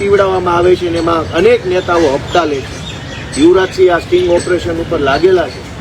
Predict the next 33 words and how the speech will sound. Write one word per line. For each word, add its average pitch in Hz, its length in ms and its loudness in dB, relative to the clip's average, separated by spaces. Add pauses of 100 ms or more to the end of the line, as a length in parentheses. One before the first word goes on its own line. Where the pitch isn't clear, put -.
(140)
હું - 180 -4
એમને 170 260 -2
ખૂબ 175 240 -2
ખૂબ 180 220 -2
પહેલાં 165 260 0
તો 170 140 0
અભિનંદન 180 500 0
આપું - 300 -6
છું - 160 -10
કે 151 100 -4
એણે 156 120 -2 (100)
જીવની 180 400 2
પરવા 180 260 0
નથી 175 260 -2
કરી, - 300 -6 (640)
યુવરાજસિંહ 180 540 4
કોઈ 180 180 2
મંત્રી 254 380 2
નથી, 175 260 -2
સંત્રી 190 340 0
નથી, 175 320 0
ધારાસભ્ય 175 540 0
નથી, 175 260 -4
કશું 214 300 0
જ - 80 -8
નથી, - 160 -8 (560)
છતાંય 196 440 2
એમને 196 220 -4
ચિંતા 185 380 2
થઈ, 170 180 -2 (680)
એમણે 180 180 2
પોતાનો 185 380 -2 (100)
જીવ 190 120 6